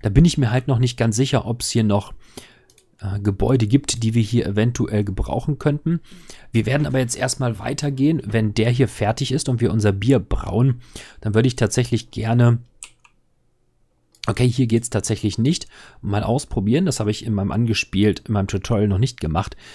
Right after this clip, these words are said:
was es bringt, wenn wir tatsächlich hier diese Sachen mit Bier versorgen. Das sollte ja plus zumindestens laut dieser Anzeige, ähm, Increased Productivity, Reduced Damage und, und, and Spoiled Level.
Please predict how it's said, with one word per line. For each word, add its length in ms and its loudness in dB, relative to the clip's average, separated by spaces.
was 200 -6
es 120 0
bringt, 380 2
wenn 160 2
wir 80 0
tatsächlich 540 -2
hier 460 2
diese 320 4
Sachen 300 -2
mit 160 2
Bier 180 6
versorgen. 640 -2
Das 160 -4
sollte 320 0
ja 80 0
plus 520 -2
zumindestens 600 0
laut 200 -4
dieser 240 -2
Anzeige, 640 0
ähm, 560 0
Increased 680 0
Productivity, 1000 0
Reduced 440 -2
Damage 320 -2
und, 240 -4
und, 540 -4
and 440 -4
Spoiled 540 -2
Level. 340 2